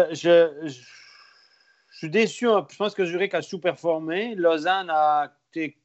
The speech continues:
correct, a été plus touché que les autres par le covid. Ça a été interrompu, machin, l'accumulation des matchs. C'est une équipe qui a joué énormément de matchs depuis deux mois. On, on oublie souvent d'en parler. Et, euh, je pense que c'est une équipe qui peut être affectée par ça,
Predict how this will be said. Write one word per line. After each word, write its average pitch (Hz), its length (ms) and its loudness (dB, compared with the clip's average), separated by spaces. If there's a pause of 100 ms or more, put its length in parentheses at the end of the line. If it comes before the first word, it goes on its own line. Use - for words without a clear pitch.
(100)
correct, 196 760 0 (520)
a 143 100 -4
été 156 180 -6
plus 190 160 -12
touché 196 300 0
que 180 80 2
les 180 160 4
autres 180 140 -2
par 160 100 2
le 156 80 -2
covid. 160 420 0
Ça 156 140 -2
a 151 40 0
été 151 160 -4
interrompu, 156 540 -2
machin, 160 480 -4
l'accumulation 151 720 -2
des 143 100 0
matchs. 156 220 -2
C'est 156 60 -14
une 147 60 -8
équipe 156 160 -8
qui 151 80 2
a 143 60 4
joué 147 140 -8
énormément 175 800 0
de 156 40 -14
matchs 156 240 -8
depuis 147 240 -2
deux 147 220 4
mois. 147 420 0 (600)
On, 127 100 -2
on 131 420 0
oublie 131 220 0
souvent 143 240 4
d'en 143 120 4
parler. 139 520 2 (340)
Et, 147 180 4
euh, 131 320 2 (1080)
je 135 140 -4
pense 160 240 0
que - 40 -16
c'est 160 60 -4
une 143 60 -2
équipe 147 160 -8
qui - 80 -20
peut - 80 0
être 151 120 2
affectée 165 420 -4
par 139 180 -4
ça, 143 300 -6